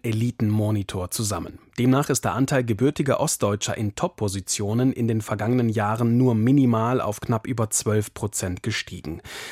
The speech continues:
Dabei wird der Anteil der Ostdeutschen an der Gesamtbevölkerung auf knapp zwanzig Prozent geschätzt.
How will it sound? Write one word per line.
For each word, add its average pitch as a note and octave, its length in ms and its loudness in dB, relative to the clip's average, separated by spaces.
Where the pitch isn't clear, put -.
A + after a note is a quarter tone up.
Dabei B2+ 260 4
wird D3 160 2
der A#2+ 120 2
Anteil C3 320 2
der B2+ 140 0
Ostdeutschen A2+ 640 0
an A2+ 140 -2
der G#2 100 -2
Gesamtbevölkerung G#2 1120 0
auf A2 180 -4
knapp - 300 -2
zwanzig A#2+ 500 0
Prozent F#2+ 460 -6
geschätzt. - 580 -8